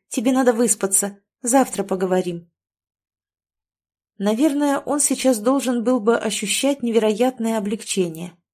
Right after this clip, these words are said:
Сбагрил, наконец-то, проблемную девчонку боссу, доставил в целости и сохранности. И теперь ее дальнейшая судьба его не касается. Тем более, что судьба эта была Алексу в общих чертах известна.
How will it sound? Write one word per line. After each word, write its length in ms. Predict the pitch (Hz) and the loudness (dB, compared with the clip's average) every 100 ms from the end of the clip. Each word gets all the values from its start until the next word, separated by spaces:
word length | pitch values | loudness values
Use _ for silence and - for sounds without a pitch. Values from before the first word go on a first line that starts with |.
| _ _ _ _ - | _ _ _ _ -6
Сбагрил, 680 | 185 196 285 285 196 196 | -4 0 0 2 0 0
наконец-то, 680 | 190 190 208 214 277 - - | 0 -2 -2 -2 -2 -2 -2
проблемную 720 | 202 196 190 214 254 220 190 | -2 -2 0 -2 -2 0 0
девчонку 600 | 175 190 - 247 254 220 | -2 -6 0 0 0 -4
боссу, 600 | 170 180 196 - 196 196 _ _ - | -4 0 0 -2 -4 -8 _ _ -14
доставил 540 | 185 185 - 240 254 | -8 -6 -2 0 0
в 80 | 262 | -2
целости 540 | - 185 208 220 - 185 | -2 0 0 0 0 -2
и 40 | |
сохранности. 960 | - 170 170 185 190 190 - 196 190 _ _ _ - | -2 -4 -2 -2 0 -2 -2 -4 -8 _ _ _ -6
И 180 | 190 185 | -4 -2
теперь 400 | 185 - 208 240 | -4 0 2 2
ее 280 | 240 214 | 0 0
дальнейшая 640 | 226 233 202 214 220 240 233 | 2 2 2 -2 0 2 2
судьба 480 | 240 247 196 190 190 | 0 -2 -2 0 0
его 240 | 208 196 | 0 -2
не 140 | 190 | -2
касается. 760 | 196 202 - 180 185 185 - 196 _ _ _ _ _ | -2 -2 0 0 -2 -2 -4 -4 _ _ _ _ _
Тем 280 | - 180 202 | -4 -2 0
более, 300 | 226 214 208 | 0 2 -2
что 200 | 208 220 | -2 -4
судьба 520 | - 220 190 233 254 | -2 -2 -2 0 0
эта 360 | 190 - 180 185 | -2 -6 -10 -6
была 300 | 220 254 277 | -2 0 0
Алексу 480 | - 247 233 - 226 | 0 -2 0 -2 -2
в 60 | 202 | 0
общих 360 | 233 - 208 | -2 -2 -6
чертах 520 | - 220 208 - 208 220 | -4 -4 -2 -2 0 0
известна. 640 | 185 190 185 - 175 175 | -2 0 0 -2 -8 -12